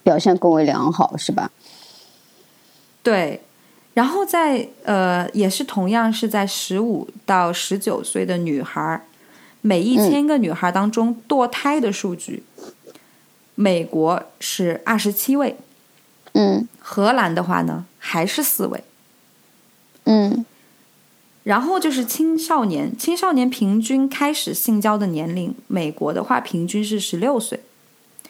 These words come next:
Speaker 1: 嗯。
Speaker 2: 荷兰的话呢，平均是十八岁。
Speaker 1: 嗯。
Speaker 2: 最后一个是最重要的，也是最触目惊心的。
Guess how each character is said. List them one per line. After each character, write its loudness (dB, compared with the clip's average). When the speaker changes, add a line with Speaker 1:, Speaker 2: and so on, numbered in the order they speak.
Speaker 1:
嗯。 2
Speaker 2:
荷 2
兰 2
的 0
话 0
呢， -4
平 -2
均 0
是 -4
十 -4
八 -2
岁。 -6
Speaker 1:
嗯。 2
Speaker 2:
最 0
后 4
一 0
个 0
是 -4
最 2
重 0
要 -2
的， -10
也 -4
是 -4
最 -2
触 -4
目 0
惊 -6
心 -6
的。 -10